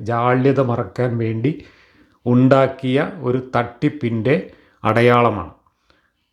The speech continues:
മുഹമ്മദ് ബ്രഹ്മാണ്ഡ പരാജയം നേരിട്ടു എന്നതിൻ്റെ കൃത്യമായ അടയാളമായിട്ടാണ് ഖുർആനിൽ ആലു ഇമ്രാൻ എന്ന പേര് പോലും ഒരധ്യായത്തിന് വരുന്നത്. ആ പേരൊന്നും മുഹമ്മദ് കൊടുത്തതല്ല,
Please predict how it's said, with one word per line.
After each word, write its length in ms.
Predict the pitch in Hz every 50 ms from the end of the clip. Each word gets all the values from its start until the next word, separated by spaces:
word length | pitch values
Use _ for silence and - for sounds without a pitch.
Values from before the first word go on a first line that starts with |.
| _ _ _
മുഹമ്മദ് 560 | 117 110 101 139 139 135 139 143 143 139 151 165 - - - - _ _ _ _ -
ബ്രഹ്മാണ്ഡ 720 | 120 120 123 123 131 139 143 143 143 147 147 147 147 143 151
പരാജയം 680 | 147 - 131 123 131 135 135 135 131 135 139 143 143 147
നേരിട്ടു 480 | 139 127 131 127 135 131 135 - 135 135 135 135
എന്നതിൻ്റെ 600 | 135 123 123 117 113 113 120 120 120 117 143 156 208 - - - - _ _ _ _ -
കൃത്യമായ 640 | 135 127 123 - - - 147 143 143 139 139 135 135 131
അടയാളമായിട്ടാണ് 1000 | 117 110 107 117 117 123 123 127 131 131 131 123 120 117 107 - 120 117 113 117 113 -
ഖുർആനിൽ 600 | - 117 113 113 - 127 117 117 117 123 123 127 - - -
ആലു 260 | 120 120 123 135 151
ഇമ്രാൻ 400 | 156 147 131 123 123 120 120 117 117
എന്ന 220 | 113 113 110 113 113 - - _
പേര് 340 | - 127 120 123 127 131 143
പോലും 320 | 127 123 113 107 113 110 131 131 127
ഒരധ്യായത്തിന് 800 | 120 107 117 107 92 87 104 113 113 117 113 - 120 117 131 - - - _ _ _ _ _ _ -
വരുന്നത്. 440 | 131 113 110 104 110 107 104 92 - - - _ _ _ _ _ _ - - _ _ _ _ -
ആ 60 | 117
പേരൊന്നും 560 | - - 127 123 127 139 143 147 147 147 147 151 147 - - - - _ _ _ -
മുഹമ്മദ് 500 | 110 107 127 127 131 135 139 139 143 151 151
കൊടുത്തതല്ല, 640 | 151 - 131 127 127 - 147 135 127 117 113 120